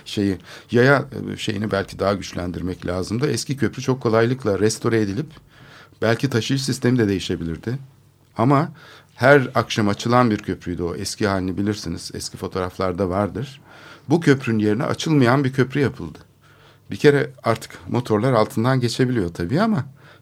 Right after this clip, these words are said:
köprü açılmıyor. Yani bunu unutmayalım. Her gün açılan köprü, o eski yüz yıllık köprü her gün açılıyordu.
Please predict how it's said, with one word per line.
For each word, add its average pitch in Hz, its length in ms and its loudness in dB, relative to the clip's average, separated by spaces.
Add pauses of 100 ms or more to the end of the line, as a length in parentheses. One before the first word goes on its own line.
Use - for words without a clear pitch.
köprü 123 300 2
açılmıyor. 139 520 4 (400)
Yani 92 260 -4
bunu 135 300 4 (160)
unutmayalım. 120 680 0 (360)
Her 156 220 8
gün 139 180 4
açılan 104 420 0
köprü, 131 440 0 (120)
o - 180 -6
eski 120 420 0 (300)
yüz 151 220 6
yıllık 107 300 2
köprü - 280 -2
her 143 200 6
gün 165 140 4
açılıyordu. 175 640 0